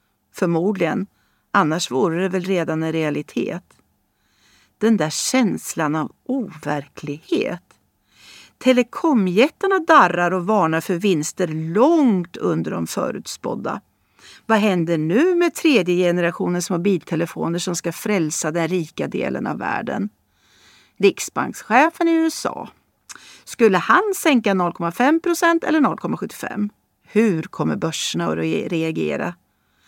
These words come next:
Vad händer med den svenska räntan, huslånen, familjeekonomin? Marknaden darrar, men människor darrar ännu mer. Alla är rädda för marknaden som har var mans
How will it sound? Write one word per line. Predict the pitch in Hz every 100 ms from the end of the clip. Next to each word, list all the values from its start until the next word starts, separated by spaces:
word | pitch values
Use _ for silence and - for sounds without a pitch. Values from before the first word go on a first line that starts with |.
| _ - _
Vad | - 370
händer | 359 339 339
med | 330
den | 302
svenska | - 240 156 - - 196
räntan, | 254 226 - 254 311 359 _ -
huslånen, | 240 170 175 170 175 214 294 -
familjeekonomin? | - 233 202 170 160 - 165 165 220 269 _ _ _ _ _ _
Marknaden | 160 170 151 143 - 175 175 175
darrar, | 175 185 147 143 143 170 175 _ - -
men | 175 165 156
människor | 160 160 143 165 226 185 156
darrar | 175 151 151 151 - -
ännu | 185 143 165 240
mer. | 147 147 156 - - _ _
Alla | 294 190 160 202 170
är | 156
rädda | 156 135 -
för | -
marknaden | 151 165 147 123 - 147 139 151 - - -
som | - 170
har | 175
var | 160 175 202 196
mans | 165 147 151 147 -